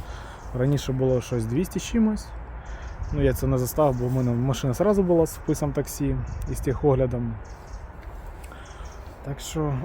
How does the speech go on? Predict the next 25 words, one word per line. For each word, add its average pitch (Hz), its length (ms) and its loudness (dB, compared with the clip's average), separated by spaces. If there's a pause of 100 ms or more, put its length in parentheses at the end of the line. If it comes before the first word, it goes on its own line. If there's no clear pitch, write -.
(140)
о, 160 60 -4 (1000)
штампик 135 460 0 (220)
одразу 139 480 2
поставили 202 520 8
мені. 175 380 4 (240)
Я 139 120 4
був 131 200 2
здивований, 139 480 4
що 139 140 -4
вони 135 340 2 (260)
зразу 135 280 4
його 123 180 2
ставлять, 131 420 2
не 135 120 0
треба 127 240 2
в 123 80 0
Ужонт 175 340 4
їхати. 143 420 -2 (800)
Це - 140 -4
мені 120 220 2
дуже 120 200 0
прям 117 280 -4
зайшло. 120 320 -6 (120)
А 156 120 -8
так, 196 140 -2